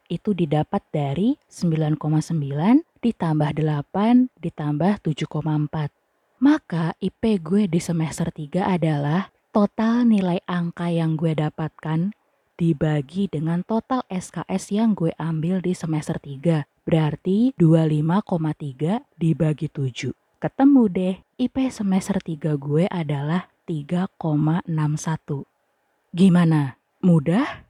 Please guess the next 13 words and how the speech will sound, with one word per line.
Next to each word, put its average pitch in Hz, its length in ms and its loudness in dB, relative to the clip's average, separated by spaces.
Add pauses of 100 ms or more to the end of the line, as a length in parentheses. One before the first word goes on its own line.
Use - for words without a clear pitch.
(120)
atau 233 960 0 (260)
<laughs> - 640 -18
pusing? 247 480 2 (260)
Mumet? 226 480 6 (500)
Aduh, 247 320 2
maaf 220 320 -2
ya, 208 240 -2
episode 208 400 -6
kali 202 240 -6
ini 202 320 0
emang 208 400 0
harus 196 320 -2
duet 160 320 0